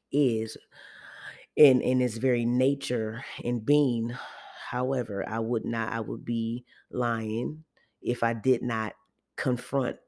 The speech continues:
the truth about how people view Christianity, which is, as I said, uh, last week,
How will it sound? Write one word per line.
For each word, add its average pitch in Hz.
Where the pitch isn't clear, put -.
the 127
truth -
about 113
how 120
people 117
view 113
Christianity, 117
which 117
is, 113
as 120
I 113
said, 113
uh, 104
last 120
week, 117